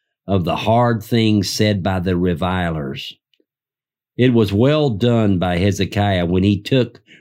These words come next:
Rabshakeh's letter and spread it before the Lord. Will that help him?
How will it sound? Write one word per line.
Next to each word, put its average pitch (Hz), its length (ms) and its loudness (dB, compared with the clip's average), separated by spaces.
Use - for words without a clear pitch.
Rabshakeh's 104 960 0
letter 98 580 2
and 95 200 0
spread 127 400 0
it 117 180 0
before 110 380 0
the 92 100 0
Lord. 85 640 -2
Will 98 200 2
that 113 180 4
help 131 300 0
him? 175 340 -2